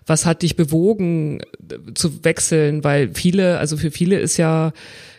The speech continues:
gerade mit deinem Hintergrund, also B W L, Schwerpunkt Personalmanagement, ist dann, ähm, Boston Consulting so das Nonplusultra.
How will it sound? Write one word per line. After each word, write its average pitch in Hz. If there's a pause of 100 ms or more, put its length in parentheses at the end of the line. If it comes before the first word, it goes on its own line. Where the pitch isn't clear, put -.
gerade 156
mit 160
deinem 147
Hintergrund, 180
also 151
B 139
W 143
L, 190
Schwerpunkt 156
Personalmanagement, 165
ist -
dann, 151
ähm, 143 (960)
Boston 165
Consulting 165
so 156
das 156
Nonplusultra. 143